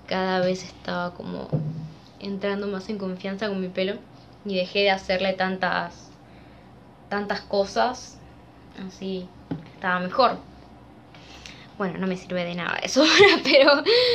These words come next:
em, quería tener como la oportunidad de teñírmelo, que esté más corto, más largo, hacerle flequillo, sacárselo, etcétera, etcétera, etcétera, sin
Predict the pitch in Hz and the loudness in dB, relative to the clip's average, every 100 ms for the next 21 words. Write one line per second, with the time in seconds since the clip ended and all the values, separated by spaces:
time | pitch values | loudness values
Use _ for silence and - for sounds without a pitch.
0 | 453 415 - - 240 233 220 208 208 208 | 0 -4 -8 0 2 4 4 4 2 0
1 | 202 196 196 190 185 - - - - - | 0 0 0 0 -2 -8 -20 -20 -20 -20
2 | - - - - - - - 202 196 214 | -20 -20 -20 -20 -18 -20 -2 2 4 2
3 | 214 214 220 196 185 190 185 190 185 202 | 2 0 2 2 2 0 0 2 4 4
4 | 196 185 185 - - - - 185 196 202 | 6 6 4 -4 -20 -10 -4 0 2 2
5 | 190 196 202 202 196 196 180 170 - 175 | 6 8 8 8 8 6 4 0 -6 -10
6 | - 196 185 - 196 196 220 208 202 190 | -6 -4 -4 2 0 2 4 6 6 4
7 | 185 175 185 190 185 185 190 190 175 170 | 0 2 0 2 2 4 6 6 4 -2
8 | 165 - 185 180 180 - 185 - 220 - | -6 -4 -4 -2 -4 -4 -8 -4 -4 -2
9 | 214 214 214 208 202 185 196 185 190 202 | 0 2 2 2 0 0 -2 0 -2 0
10 | 214 208 202 202 202 - - - - - | 0 2 2 2 0 -6 -18 -20 -20 -18
11 | - - 185 - 214 214 208 - 196 214 | -14 -12 -6 -2 0 2 0 0 0 0
12 | 208 - 202 214 214 220 226 - - - | 0 -2 0 2 2 2 -4 -16 -20 -20
13 | - - - - - - - - - - | -20 -20 -20 -20 -20 -20 -20 -18 -18 -6
14 | 208 202 196 196 190 | 0 2 2 2 -2